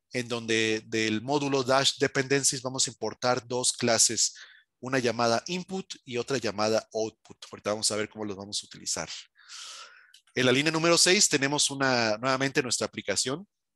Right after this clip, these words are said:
llamada App, ¿no? En la variable App. De las líneas ocho a la catorce tenemos nuestro layout que está integrado, bueno, de un contenedor como siempre, que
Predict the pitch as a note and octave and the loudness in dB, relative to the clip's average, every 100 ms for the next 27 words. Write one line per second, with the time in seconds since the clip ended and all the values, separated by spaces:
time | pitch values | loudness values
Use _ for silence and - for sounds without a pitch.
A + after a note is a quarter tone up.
0 | _ G#2+ G2+ G#2 - G2+ - - - _ | _ -4 0 2 2 0 -2 -8 -20 _
1 | G2 C3+ - _ G2+ F#2+ F#2+ G2+ A2 G2+ | -12 -12 -14 _ -8 -4 -2 0 2 2
2 | A#2 - - _ _ _ _ _ _ _ | 0 -2 -20 _ _ _ _ _ _ _
3 | _ _ _ _ C3+ C3 C#3+ E3+ F3+ F3+ | _ _ _ _ 4 4 4 4 4 4
4 | - - F#3 - F#3 E3+ C3 A#2+ A#2 C3 | 2 0 -2 0 0 0 0 2 2 0
5 | - G#3 - A#3+ A#3+ _ _ _ - B2+ | 0 2 2 2 -2 _ _ _ -8 -2
6 | C#3+ D#3 C#3+ B2+ - B2+ D3+ D3 D3+ - | 0 -2 -2 -4 -2 2 4 4 2 -2
7 | - _ _ _ - - E3 D#3+ E3+ D3 | -12 _ _ _ -6 -2 0 2 4 4
8 | C#3+ D3 D#3 B2 G2 G#2 G#2+ C3 D3 D3 | 6 4 2 -2 -6 -8 -10 -6 -4 0
9 | D3 C#3+ D3+ D3 E3 D#3 E3+ F#3 - _ | 0 0 -2 0 0 2 2 0 -4 _
10 | _ _ - C3 C3 - | _ _ 0 2 2 -4